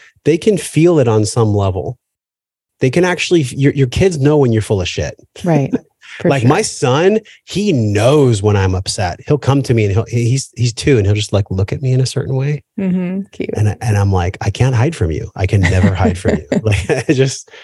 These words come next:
Speaker 1: it's not possible. So, because your kids feel it, like, they, they really feel, they feel you trying to be something you're not. And they feel you when you're just being who you are.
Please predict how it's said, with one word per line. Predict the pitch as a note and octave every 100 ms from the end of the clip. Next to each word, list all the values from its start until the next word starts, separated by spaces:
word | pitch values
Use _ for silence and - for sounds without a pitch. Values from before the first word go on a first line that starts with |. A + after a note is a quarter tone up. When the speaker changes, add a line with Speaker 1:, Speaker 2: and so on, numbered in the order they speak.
| -
Speaker 1:
it's | G#2
not | G2+ G#2+
possible. | C3 C#3+ A2+ E2+ F2+ - - -
So, | - C3+ C3
because | C3 B2+ C#3
your | D3
kids | C3 G3 E3
feel | - C#3+ A#2
it, | F#2
like, | A2 G#2+ B2
they, | A#2 B2 A#2+
they | B2+ B2+
really | A#2+ D3 F3+ D#3+
feel, | - - C3+ C3+ B2 A2+ - _ _ _ _ _ _ -
they | D3+
feel | - E3+ G3+
you | G#3+ G#3
trying | - - C3+ A#2+ C#3+ E3+
to | E3+
be | F#3
something | - F3 F3 F3 F3
you're | E3+
not. | E3 D#3 F#3 - _ _ _ _ _ _ _ -
And | B2+
they | B2
feel | A#2+ - C#3 C#3+
you | C3
when | A#2+ A2+
you're | G#2
just | G#2+ G2
being | G#2+ G2+
who | F#2+ F#2
you | E2+ D#2+
are. | D2+ - -